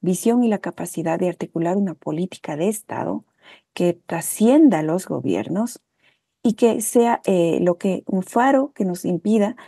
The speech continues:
que es, que, que progrese el crimen organizado. Ojo, la dolarización per se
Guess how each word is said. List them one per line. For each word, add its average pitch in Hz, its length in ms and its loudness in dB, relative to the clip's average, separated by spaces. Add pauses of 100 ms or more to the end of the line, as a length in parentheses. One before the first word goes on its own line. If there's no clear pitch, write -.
(140)
que 175 200 2
es, 175 120 -2 (180)
que, 165 360 -4
que 170 100 -6
progrese 175 800 -2
el 175 100 -6
crimen 180 300 0
organizado. 160 600 -4 (400)
Ojo, 233 540 0 (260)
la 196 120 4
dolarización 190 760 0
per 202 160 -6
se 226 320 -6